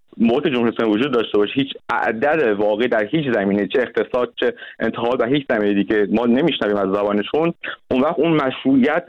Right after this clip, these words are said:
میره بیش از زیر سوال و اون نمایش دموکراسی تموم می‌شه. نمایش دموکراسی که تموم بشه،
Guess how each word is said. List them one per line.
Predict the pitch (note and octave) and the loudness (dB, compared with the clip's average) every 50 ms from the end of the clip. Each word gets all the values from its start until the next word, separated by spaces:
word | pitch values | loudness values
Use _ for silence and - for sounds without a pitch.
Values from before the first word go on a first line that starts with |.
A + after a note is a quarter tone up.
| - - | -6 -2
میره | B2 B2+ B2 C3+ D3 E3+ F#3+ F#3 F3+ F3 | 0 2 4 4 4 4 4 2 2 2
بیش | D#3 D#3 D#3 C#3 - | 0 -2 -2 0 0
از | D#3 C#3+ | 0 0
زیر | C#3+ D3 C#3+ C#3 - | 2 2 0 0 0
سوال | C3+ B2 A#2+ C3 C#3+ D3 C#3 - - - _ _ - | 0 0 2 2 0 0 -2 -6 -16 -20 _ _ -2
و | A#2+ | 0
اون | C3 D3 D3+ D3 C#3 | 0 2 2 2 2
نمایش | B2 A#2+ A#2 A#2 - | 0 0 -2 -2 0
دموکراسی | - A2+ A2+ A2+ A#2+ A2+ D3+ D#3 | -2 -2 0 0 0 -2 -2 -2
تموم | - D3+ A#2+ B2 C#3+ D3 | -2 -2 -2 0 2 2
می‌شه. | A#2+ G#2 - G#2+ F#2 | 0 0 0 0 0
نمایش | G2+ A2 B2 C3 D#3 E3 F#3+ - | 2 2 0 0 0 0 0 0
دموکراسی | G#3+ F#3 F3 D#3 C#3+ C#3 B2+ A#2+ A#2+ - F3 | 0 0 0 0 0 0 -2 -2 -2 -2 -4
که | - - | -4 -4
تموم | D3+ B2 A#2 A#2 | -2 0 2 2
بشه، | A#2 A2+ A2 - C#3 C3+ | 2 2 2 0 -2 -2